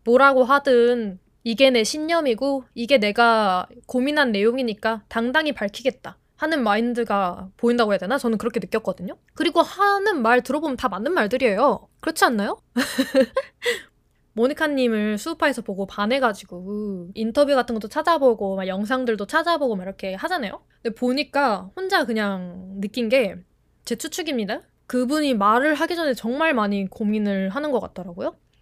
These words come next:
그리고 사실은 인간적으로 되게 좀 여린 사람인 것 같다 하는 혼자만의 판단을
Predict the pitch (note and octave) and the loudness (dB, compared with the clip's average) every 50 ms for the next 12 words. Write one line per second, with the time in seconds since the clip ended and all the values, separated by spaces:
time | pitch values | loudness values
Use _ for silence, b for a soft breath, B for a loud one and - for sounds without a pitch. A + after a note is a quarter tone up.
0 | _ _ _ _ _ - B3 A#3 A3 A3+ G#3+ D4 D4+ D4 E4+ C#4 C#4 G#3+ G3+ G#3 | _ _ _ _ _ -8 -6 -2 -2 -2 0 0 0 0 2 2 2 2 2 0
1 | A3+ B3+ D4 D4 C#4+ C#4 C4+ B3+ A#3+ A3+ G#3 - A3 G#3 A3 A#3 A#3 D#4 C#4 A#3 | 0 0 0 0 2 2 2 4 2 2 0 -2 -2 0 0 0 -2 -2 0 2
2 | G#3 G#3+ B3 D#4 E4 E4 E4+ E4+ D#4+ E4 D#4 D4 C#4 C4+ B3 G#3+ G3+ - _ C4 | 2 2 2 2 0 2 2 2 2 2 0 0 0 0 0 0 -2 -4 _ -4
3 | - - _ - C#4+ C#4+ C#4 C4+ B3+ A#3+ A#3 A#3 D#4+ D#4+ D4+ - D#4+ D#4 D4+ C#4 | -4 -4 _ -4 -2 0 0 0 0 -2 -4 -4 -6 -6 -2 -2 -2 0 0 0
4 | A#3 G#3 G3+ - - D4 C#4+ D4 C#4+ B3+ A3 G3 | 0 0 -4 -4 -8 -4 -2 -2 -2 -2 -4 -6